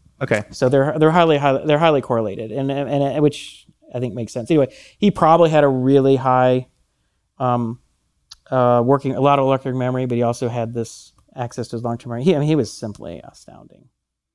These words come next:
Speaker 1: So,
Speaker 2: Uh, every-,
Speaker 1: so
Speaker 2: everything I
Speaker 1: ima-
Speaker 2: read about him.
Speaker 1: Yeah. So imagine if we were all like that. That would just be
Speaker 2: Yeah. Well,
Speaker 1: <laughs>
Speaker 2: yeah. Well,
Speaker 1: There'll,
Speaker 2: uh,
Speaker 1: there, but there's gonna be a point, right?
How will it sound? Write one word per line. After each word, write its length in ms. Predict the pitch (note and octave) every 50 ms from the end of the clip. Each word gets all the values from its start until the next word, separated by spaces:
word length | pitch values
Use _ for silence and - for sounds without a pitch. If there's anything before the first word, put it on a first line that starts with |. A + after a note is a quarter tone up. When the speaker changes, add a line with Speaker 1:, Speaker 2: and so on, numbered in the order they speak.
| _ _ _
Speaker 1:
So, 240 | - - C3 B2+ A#2+
Speaker 2:
Uh, 140 | A#2+ G#2 G2 A2
every-, 120 | B2+ C3
Speaker 1:
so 100 | C#3+ F3 E3
Speaker 2:
everything 220 | - D#3+ F3 E3+ D3
I 60 | D3+
Speaker 1:
ima- 80 | C#3 C#3
Speaker 2:
read 100 | C3+ B2+
about 180 | B2+ A#2+ A#2
him. 140 | A#2 A#2 A2+ _ _ _ _ _ _ _ _ _ -
Speaker 1:
Yeah. 340 | C3+ C3+ A#2 F#2 D#2 D#2 -
So 260 | - - - G#2 G#2+
imagine 360 | G#2+ A#2+ B2 C3 - - A#2+
if 120 | A#2 G#2+ G2+
we 100 | A2+ A2+
were 100 | A2 A2
all 220 | G#2 A#2+ C3+ A#2 F2
like 200 | D2 C#2+ C#2 -
that. 220 | - C#2+ - - _ _ _ _ _ _ _ _ _ _ _ _ _ _ -
That 120 | - - -
would 120 | A2 G2+
just 240 | - B2+ A#2 - -
be 240 | - - - G#2+ - _ _ _ _ _ -
Speaker 2:
Yeah. 300 | D#3 D#3 D#3+ D3 C#3+ C#3
Well, 420 | C3+ - - - - - - - - _ _ _ _ - - - - - - - G#2+ - -
Speaker 1:
<laughs> 0 |
Speaker 2:
yeah. 360 | E3 D3 D3 C#3 C3+ C3 C3 - - - _ -
Well, 320 | - E3+ F3 F3 E3 D#3+
Speaker 1:
There'll, 240 | D3 C3 F3 G3 G#3
Speaker 2:
uh, 100 | C3+ C#3
Speaker 1:
there, 120 | F#3 A3 G#3+
but 220 | F3 G#3+ F#3 -
there's 180 | - G#3+ G#3 F3+
gonna 240 | - G3 G#3 A3 A3
be 140 | F#3+ G3 F3
a 60 | D3+
point, 340 | - - G#3+ G3 A#2 - -
right? 260 | G2 G#2+ A#2 C#3 C3+